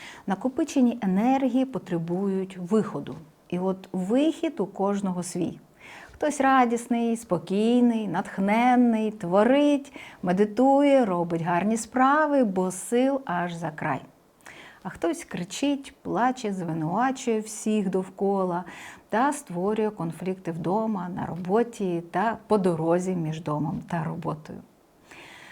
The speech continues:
Давайте одразу попереджу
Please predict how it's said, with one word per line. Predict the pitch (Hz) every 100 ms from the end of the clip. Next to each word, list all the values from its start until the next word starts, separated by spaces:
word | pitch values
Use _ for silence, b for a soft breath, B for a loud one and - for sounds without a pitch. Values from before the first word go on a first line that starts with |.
| B B B B _ _ _ _ _ -
Давайте | 254 294 233
одразу | 208 226 240 208
попереджу | 202 196 202 202 196 185